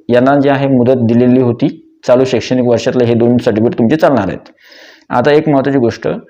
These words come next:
कधी कधी काय होतं, आपण गडबड गडबडीमध्ये ज्यावेळेस डॉक्युमेंट्स काढतो तर त्यावेळेस डॉक्युमेंट्स ओरिजिनल मिळेल किंवा डुप्लिकेट मिळेल याची शाश्वती नसते आपल्याला. तर तुमचं जे डॉक्युमेंट्स आहे ते एकदा व्यवस्थित बघून घ्या, ती ओरिजिनल आहे किंवा डुप्लिकेट आहे.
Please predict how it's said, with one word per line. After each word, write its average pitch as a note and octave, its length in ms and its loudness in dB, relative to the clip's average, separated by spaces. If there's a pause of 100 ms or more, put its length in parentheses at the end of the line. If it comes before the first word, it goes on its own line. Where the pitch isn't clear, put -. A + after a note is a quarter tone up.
(460)
कधी C#3+ 180 0
कधी E3+ 160 0
काय F3 120 0
होतं, D3+ 240 0
आपण C#3+ 540 -2
गडबड C3 260 2
गडबडीमध्ये C#3+ 500 0
ज्यावेळेस C3 280 2
डॉक्युमेंट्स C3+ 380 -2
काढतो A#2 320 -2
तर C#3+ 60 0
त्यावेळेस C3+ 300 2
डॉक्युमेंट्स B2 440 -2
ओरिजिनल B2+ 380 2
मिळेल C3+ 280 2
किंवा C#3 280 0
डुप्लिकेट C3 540 -2
मिळेल C3 220 2
याची B2 180 -2
शाश्वती A#2+ 360 -2
नसते G#2+ 260 -2
आपल्याला. E2+ 260 -6 (180)
तर A#2+ 100 -6
तुमचं C3+ 200 0
जे D#3 80 2
डॉक्युमेंट्स C#3+ 480 -2
आहे C#3 180 -2
ते C#3 100 -2
एकदा C3+ 140 2
व्यवस्थित B2+ 340 0
बघून A2+ 300 2
घ्या, F2 120 -6
ती - 240 -8
ओरिजिनल B2 340 2
आहे A#2+ 160 0
किंवा B2+ 180 0
डुप्लिकेट A2 380 -2
आहे. - 240 -10